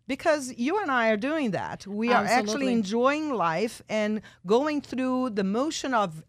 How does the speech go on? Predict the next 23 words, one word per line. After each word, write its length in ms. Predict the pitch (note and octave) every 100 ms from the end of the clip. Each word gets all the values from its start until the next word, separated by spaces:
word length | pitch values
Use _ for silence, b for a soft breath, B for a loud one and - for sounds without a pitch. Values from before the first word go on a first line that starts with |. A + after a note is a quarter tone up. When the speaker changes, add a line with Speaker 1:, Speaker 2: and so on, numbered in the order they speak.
| -
Speaker 1:
everything, 840 | B3 A#3+ F#3 E3 D3+ - D3+ E3
not 300 | A3 A#3+ -
the 220 | F#3 F3+ _ -
emotions. 1160 | A#3+ C4 A3+ F#3+ F3+ - - C3+ A2+ A2+ - - B B
We 160 | F#3+ F#3+
are 140 | F3+
going 280 | F3+ A#3 B3
through 240 | A#3+ D4+
the 120 | E4+ D4+
motion 540 | B3 A3 - A#3 G#3+ -
of 260 | G#3 G3+ F#3+
our 280 | G3 F#3 F#3
desire 680 | E3 D#3 E3 D#3 D#3+ D3 D3 B B
and 180 | - F#3 -
actually 400 | F#3+ F#3+ G#3 F#3
applying 680 | E3+ - D4 F4 B3 A#3+ B3+ B B
all 180 | - A3
those 220 | A3+ A3+
tools 420 | - D#4 C#4+ A3+ -
for 340 | - A#3 G#3
us 200 | G#3 A3
to 100 | -
navigate 760 | G3 F#3+ G3+ C#4+ D4+ F3 C3 G#2+